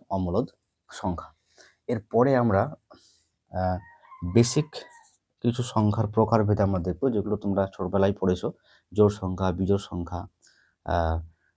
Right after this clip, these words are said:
তারপরে হচ্ছে আমাদের মৌলিক সংখ্যা, পরস্পর মৌলিক সংখ্যা, এই সমস্ত সংখ্যাগুলো আমরা দেখবো। এরপর আমরা দেখছি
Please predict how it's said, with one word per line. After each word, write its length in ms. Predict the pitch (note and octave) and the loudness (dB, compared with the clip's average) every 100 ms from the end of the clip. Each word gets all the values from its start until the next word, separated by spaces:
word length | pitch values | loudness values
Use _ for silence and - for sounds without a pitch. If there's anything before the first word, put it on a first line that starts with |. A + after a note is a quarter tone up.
| - | -4
তারপরে 360 | G2 G2 G2 F#2+ F#2 _ _ _ _ - | -2 0 2 2 0 _ _ _ _ -8
হচ্ছে 200 | F#2+ - | -8 -2
আমাদের 280 | G#2 G2+ F#2+ G#2 - F2+ | 0 0 0 -4 -8 -4
মৌলিক 460 | F2+ F#2+ G#2 A2+ - | 0 2 4 4 0
সংখ্যা, 300 | F#2+ F#2+ F#2+ F#2 | -8 -8 -10 -6
পরস্পর 360 | G#2+ G#2 - G#2 | -4 -4 -2 -2
মৌলিক 360 | G2 G2 F#2+ G2 | 0 0 -2 -4
সংখ্যা, 300 | - F#2+ F#2+ | -6 -6 -6
এই 60 | G2 | -4
সমস্ত 220 | G2 F#2+ | -4 -6
সংখ্যাগুলো 420 | F#2+ G2+ F#2 E2+ E2 | -8 -6 -4 -4 -4
আমরা 120 | E2 E2 | -2 -4
দেখবো। 240 | E2 - | -4 -6
এরপর 240 | G2+ G#2 G#2+ | -8 -4 -2
আমরা 120 | G#2+ G2+ | -2 -2
দেখছি 220 | G#2 - | -4 -10